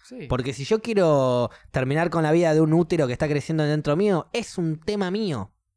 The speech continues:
Speaker 2: No es un tema tuyo, ni de él, ni de ella. Es un tema mío. Y lo decido yo.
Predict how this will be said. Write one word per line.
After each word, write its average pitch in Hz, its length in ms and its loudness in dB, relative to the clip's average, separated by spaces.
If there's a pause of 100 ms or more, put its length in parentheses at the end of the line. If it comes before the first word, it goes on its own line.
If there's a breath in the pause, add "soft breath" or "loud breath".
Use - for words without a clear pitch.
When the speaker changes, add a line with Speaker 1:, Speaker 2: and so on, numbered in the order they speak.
(280)
Speaker 2:
No 127 200 -2
es 175 100 -2
un 170 140 -2
tema 180 260 0
tuyo, 247 380 -2
ni 143 160 -2
de 139 260 -2
él, 110 220 -8
ni 120 140 -6
de 120 140 -4
ella. 104 360 -12
Es 147 140 -8
un 175 100 0
tema 202 180 2
mío. 113 320 -2 (220 soft breath)
Y 127 100 -4
lo 127 80 0
decido 160 320 0
yo. 135 320 0